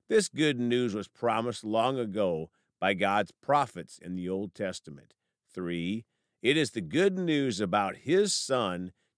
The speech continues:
Jesus Christ our Lord, who came as a human baby born into King David's royal family line.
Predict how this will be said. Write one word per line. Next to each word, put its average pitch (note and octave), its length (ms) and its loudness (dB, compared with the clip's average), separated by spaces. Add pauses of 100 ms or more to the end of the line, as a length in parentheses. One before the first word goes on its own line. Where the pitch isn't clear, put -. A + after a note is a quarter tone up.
Jesus D3+ 560 -2
Christ C3 500 0
our B2+ 220 4
Lord, F#2 480 0 (300)
who G#2 140 -4
came A#2 680 -2 (320)
as G2 200 -2
a G#2 80 -4
human F3 540 -2
baby F2+ 520 0 (340)
born C#3 420 2
into D#3 320 -2
King D#3 440 -2
David's C3+ 440 0
royal G#2 400 0
family G#2 480 -6
line. C#2+ 480 -18